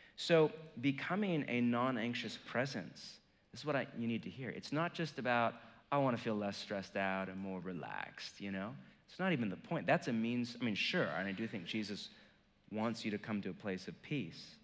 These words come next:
But it's about really becoming people of love and prophetic and pastoral leadership. This, to me, really seems to be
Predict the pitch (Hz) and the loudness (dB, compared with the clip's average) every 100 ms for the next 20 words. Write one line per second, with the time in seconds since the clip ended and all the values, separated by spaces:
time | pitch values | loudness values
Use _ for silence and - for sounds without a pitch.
0 | _ _ _ _ _ _ - 131 135 117 | _ _ _ _ _ _ 2 2 2 4
1 | 117 165 - - 110 143 202 131 110 - | 4 4 2 -4 0 2 4 2 0 -2
2 | 113 110 104 - 98 92 87 87 90 90 | -2 0 -2 -6 -6 -6 -6 -4 -2 0
3 | 139 180 - - _ _ _ _ - 113 | 0 -4 -10 -18 _ _ _ _ -4 0
4 | 113 107 - - - 113 - 104 110 - | 0 0 -4 -14 -10 -8 -2 0 0 -4
5 | 107 110 101 - 107 113 113 156 214 - | -6 -6 -6 -6 -6 -4 -4 -6 -6 -6
6 | - - - _ _ _ - - - - | -10 -14 -20 _ _ _ -20 -20 -20 -8
7 | 120 139 - 160 147 160 123 127 139 147 | -2 0 0 4 6 6 6 6 6 4
8 | 139 139 135 127 123 120 107 117 113 110 | 2 0 2 0 -2 -6 0 2 4 2
9 | 95 - | 0 -4